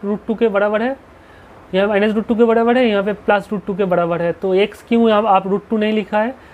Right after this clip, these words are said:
root two तो integer नहीं होता है, root two तो integer नहीं होता है, root टू is irrational number, तो integer नहीं होता है, इसलिए आपका list में root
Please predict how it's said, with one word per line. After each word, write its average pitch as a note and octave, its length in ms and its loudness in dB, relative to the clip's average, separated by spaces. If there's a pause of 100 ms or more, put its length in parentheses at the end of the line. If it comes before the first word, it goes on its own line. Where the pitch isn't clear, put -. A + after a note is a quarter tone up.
(320)
root F3+ 400 -2
two A#3+ 80 0
तो A#3 80 2
integer A3 360 2
नहीं G#3+ 220 -2
होता G3 200 -2
है, D#3 220 -4 (840)
root F#3+ 180 -2
two A3+ 80 0
तो A#3 80 4
integer A3 340 0
नहीं A3+ 240 0
होता A3 200 -2
है, F#3 240 4 (160)
root F#3 400 -4
टू A3+ 80 0
is G#3+ 120 2
irrational G#3+ 540 -2
number, F3+ 300 0 (680)
तो G3 80 0
integer G3+ 320 0
नहीं G3+ 220 -2
होता G#3+ 180 0
है, A#3+ 60 6
इसलिए G#3 360 -2
आपका F#3+ 280 0
list F#3+ 280 -6
में A#3 320 -2
root F#3 220 -4